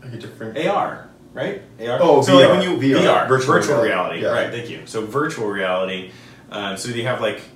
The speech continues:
Speaker 2: everyone probably knows of Oculus, so, like, those goggle things that you put on. But there are, like, uh, virtual clubs and stuff that actually do already exist. And so, so random. I was watching this documentary,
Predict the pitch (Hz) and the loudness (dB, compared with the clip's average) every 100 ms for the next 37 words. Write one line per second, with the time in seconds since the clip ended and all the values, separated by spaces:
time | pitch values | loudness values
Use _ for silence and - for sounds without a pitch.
0 | - 104 101 98 98 92 87 87 90 85 | -10 -8 -8 -8 -8 -8 -10 -12 -14 -10
1 | 90 - 90 85 80 - - - 113 98 | -10 -8 -10 -10 -10 -14 -16 -16 -12 -10
2 | 92 95 92 98 92 90 90 90 90 85 | -10 -12 -8 -4 -2 -2 -6 -10 -12 -14
3 | - 92 90 87 - - - - - - | -14 -8 -8 -10 -14 -20 -20 -20 -20 -20
4 | 117 117 110 104 - - - - - 117 | -8 -2 0 -2 -4 -12 -14 -20 -14 -4
5 | 113 - 123 123 120 117 - - - - | 0 2 2 2 -2 -4 -8 -16 -20 -20
6 | - - - 107 95 87 87 90 82 - | -20 -20 -14 -6 -4 -4 -8 -10 -10 -10
7 | 90 110 - 156 - - - 101 127 - | -8 -8 -6 -6 -8 -10 -10 -6 -6 -8
8 | 85 - 87 - 90 104 - 98 101 92 | -12 -12 -14 -12 -10 -8 -8 -8 -6 -6
9 | 90 87 67 80 80 98 95 - - - | -6 -8 -14 -16 -12 -6 -6 -8 -12 -16
10 | - 98 - 95 87 85 - 143 131 104 | -16 -14 -8 -6 -6 -6 -8 -4 -2 -2
11 | 92 87 90 90 90 98 131 131 113 98 | -6 -6 -8 -10 -12 -8 -6 -6 -8 -10
12 | 104 92 90 95 92 92 92 | -6 -6 -6 -12 -10 -10 -12